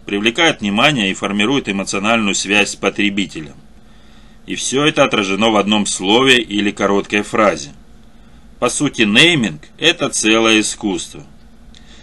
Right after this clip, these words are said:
Сегодня я разберу все важные нюансы хорошего названия. Пройдемся от основ м-, нейминга до его техник. Принципы нейминга. Как говорится, предупрежден, значит вооружен.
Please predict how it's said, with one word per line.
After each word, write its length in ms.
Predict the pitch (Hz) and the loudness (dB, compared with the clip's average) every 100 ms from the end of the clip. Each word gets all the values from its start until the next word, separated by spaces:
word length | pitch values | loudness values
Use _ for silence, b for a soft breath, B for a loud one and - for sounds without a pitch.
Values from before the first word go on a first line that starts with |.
| B B | B B
Сегодня 340 | - 185 160 | -4 -2 4
я 60 | 131 | 4
разберу 340 | 123 117 143 | 4 4 0
все 340 | 120 - 127 120 | 0 2 4 4
важные 400 | 104 101 98 98 | 4 4 2 0
нюансы 480 | 98 127 151 - | 2 4 2 -2
хорошего 480 | - 107 107 - 98 | -2 0 0 0 -2
названия. 580 | 98 98 98 101 78 73 - - b b b - | 0 -2 0 0 -2 -10 -18 -20 b b b -8
Пройдемся 520 | - 139 143 127 - 113 | 0 2 2 0 2 2
от 100 | 113 | 2
основ 440 | 101 127 170 151 | -2 0 0 0
м-, 240 | 151 151 | 0 0
нейминга 800 | 147 120 143 135 131 123 117 110 92 | 0 4 4 4 2 2 2 2 -4
до 160 | - 127 | -2 2
его 220 | 127 113 | 4 4
техник. 540 | 113 104 87 - 73 - - - - - - - - - - - - - - - - - | 2 0 0 -2 -18 -20 -20 -20 -20 -20 -20 -20 -20 -20 -20 -20 -20 -20 -20 -20 -20 -4
Принципы 460 | 131 160 156 135 | 2 2 2 -2
нейминга. 540 | 131 113 92 76 78 73 - - - b b b b b - | 0 0 -2 -6 -14 -18 -20 -20 -20 b b b b b -4
Как 140 | 165 | 0
говорится, 500 | 170 147 151 170 139 | 4 6 8 6 2
предупрежден, 720 | 123 120 113 110 107 110 139 | 0 2 2 2 2 2 2
значит 300 | 104 107 - | 2 0 0
вооружен. 600 | 104 107 110 113 101 82 | 2 4 4 2 0 -4